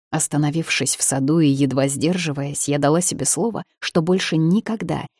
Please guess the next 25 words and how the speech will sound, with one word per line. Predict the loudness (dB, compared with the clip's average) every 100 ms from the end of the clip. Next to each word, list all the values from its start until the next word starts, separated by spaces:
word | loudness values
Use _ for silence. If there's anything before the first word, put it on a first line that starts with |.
| 2
и | 6
ни | 8 6
за | 4 0
что | -2 0 2
не | 2
буду | 2 2 0
покупать | -2 -8 -2 -2 2
нижнее | 2 2 2 2
бельё | 2 2 2 2 _ _
никому, | 2 4 6 6
кроме | 6 4 4
как | 2 -2
своему | -2 0 2 6
молодому | 4 4 0 0 0
человеку. | 0 -2 -2 -4 -8 -14 -16 _ _ _ _
Как | -2 0
говорится, | 0 0 0 0 0
не | 2 2
делай | 2 2
добра, | 2 0 0 -4 -6 _ _ -4
не | -2
получишь | 0 -2 -2 -4 -4
зла. | -4 -6 -10 -14 _ _ _ _ _ _ _ _
Ветер | -2 0 0 0
усилился. | 0 -2 -2 -6 -8 -8 -10